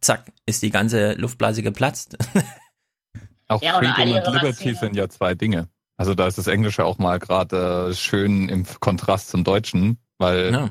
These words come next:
Speaker 2: wir beides ja mit Freiheit übersetzen. Und das, äh, eine ist ja die Handlungsfreiheit und das andere ist im Prinzip die, was wir, keine Ahnung, mal Entscheidungs-, mal Kognitionsfreiheit nennen.
Speaker 3: Ja, oder Recht, ne? Also Freedom
Speaker 2: Ja.
Speaker 3: of Speech.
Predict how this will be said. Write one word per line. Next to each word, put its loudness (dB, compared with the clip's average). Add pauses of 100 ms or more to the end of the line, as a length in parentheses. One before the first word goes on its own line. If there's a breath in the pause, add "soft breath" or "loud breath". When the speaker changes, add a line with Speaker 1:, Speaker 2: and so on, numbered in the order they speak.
(100)
Speaker 2:
wir 0
beides -2
ja 0
mit -6
Freiheit 0
übersetzen. -4 (800)
Und 2
das, -2
äh, 2
eine 2
ist -6
ja 0 (100)
die -2
Handlungsfreiheit 0
und -6
das 0
andere 0
ist -4
im 0
Prinzip -2
die, -2 (420 soft breath)
was 0
wir, 2 (320)
keine 2
Ahnung, 0
mal 2
Entscheidungs-, -2
mal 0
Kognitionsfreiheit -2
nennen. -2 (640 soft breath)
Speaker 3:
Ja, 0
oder 2
Recht, -2
ne? -8
Also -12
Freedom -4
Speaker 2:
Ja. 0
Speaker 3:
of -4
Speech. -16